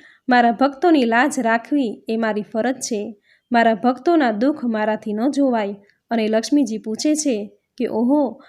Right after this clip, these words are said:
એવા તે વળી કોણ તમારો નવો ભક્ત છે?" અને ભગવાને લક્ષ્મીજીને બધી વાત કરી છે. લક્ષ્મીજી કહે છે કે, "સ્વામી, તમે બેફિકર રહો,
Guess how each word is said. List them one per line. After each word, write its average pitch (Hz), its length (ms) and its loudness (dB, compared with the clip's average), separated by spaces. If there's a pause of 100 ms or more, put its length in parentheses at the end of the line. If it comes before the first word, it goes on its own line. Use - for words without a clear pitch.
(260)
એવા 311 280 6
તે 339 160 4
વળી 240 320 4
કોણ 262 300 2
તમારો 220 420 0
નવો 220 240 0
ભક્ત 254 320 -4
છે?" 220 480 -2 (300)
અને 233 180 2
ભગવાને 240 480 2
લક્ષ્મીજીને 226 580 0
બધી 208 300 -4
વાત 220 320 -4
કરી 208 220 -4
છે. 202 360 -8 (380)
લક્ષ્મીજી 233 500 -2
કહે 262 300 -2
છે 277 200 -2
કે, 220 140 -4
"સ્વામી, 233 520 0 (440)
તમે 262 200 2
બેફિકર 233 560 0
રહો, 220 420 -4